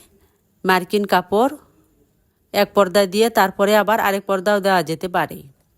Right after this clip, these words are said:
সাদাই কাপড়, মার্কিন কাপড়টা নষ্ট হয়ে গেলে তুলে আবার পরবর্তীতে ও-, নতুন আরেকটা কাপড়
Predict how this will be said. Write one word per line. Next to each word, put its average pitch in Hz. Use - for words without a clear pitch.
সাদাই 240
কাপড়, 214
মার্কিন 214
কাপড়টা 190
নষ্ট 202
হয়ে 202
গেলে 180
তুলে 214
আবার 202
পরবর্তীতে 196
ও-, 202
নতুন 214
আরেকটা 196
কাপড় 190